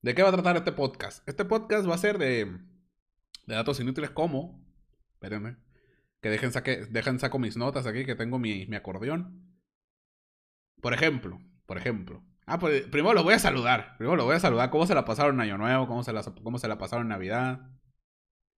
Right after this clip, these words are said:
¿Qué comieron? ¿Y por qué le escupen al plátano antes de comérselo? Explíquenme. Exijo una explicación.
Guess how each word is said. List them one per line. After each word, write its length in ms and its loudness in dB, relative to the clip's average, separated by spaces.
¿Qué 160 0
comieron? 760 2
¿Y 100 -2
por 200 -4
qué 100 0
le 80 2
escupen 320 -2
al 100 2
plátano 320 0
antes 200 -2
de 60 0
comérselo? 600 -8
Explíquenme. 1200 4
Exijo 360 0
una 100 2
explicación. 880 0